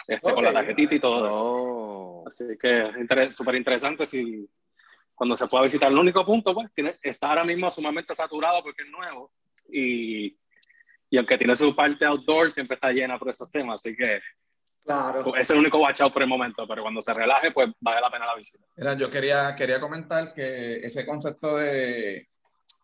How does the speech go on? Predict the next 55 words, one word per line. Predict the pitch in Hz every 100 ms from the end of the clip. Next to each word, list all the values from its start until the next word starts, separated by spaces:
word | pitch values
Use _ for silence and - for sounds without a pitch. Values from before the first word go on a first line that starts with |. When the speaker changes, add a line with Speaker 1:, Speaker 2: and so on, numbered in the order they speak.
| _ _ _
Speaker 4:
ese | 113 127
concepto | 143 151 143 156 147
de | 139
estos | 131 139 139
sitios | 151 147 143
ahora | 139 143 139
outdoors, | - 127 127 147 139 113 117 - -
eh, | 113 107 104 101 101 95
yo | 104
sé | 113
que | 120
esto | 123 131
es |
un | 127 - -
poquito | 135 135 131
retirado | 127 127 123 123 123
del | 123
área | 127 127
metro, | 131 127 113
pero | 117 113 110 107
en | 107
Arecibo, | 104 98 - 139 123 117 - _
muchos | 101 101 113 135 143
de | 143
los | 143
sitios | 139 135
que | 127
están | 123
en | 127
el | 131
pueblo, | 139 123
yo | 110 113
creo | 123
que | 123
te | 123
diría | 123 127
que | 120
casi | 113 - 135
todos | 127 131
los, | 131 127 123
la, | 117 107 76 - _ _ _ _ -
las | 113 101
barras | 127 135 131
que | 127
están | 131
en | 139
el | 139 127
pueblo | 139 135
de | 139
Arecibo | 135 131 151 131 120
tienen | 117 113 117
ese | 123 131
concepto | 127 123 123 - 127 123
de | 120 117 -
outdoors | 107 113 113 117 104 95 - -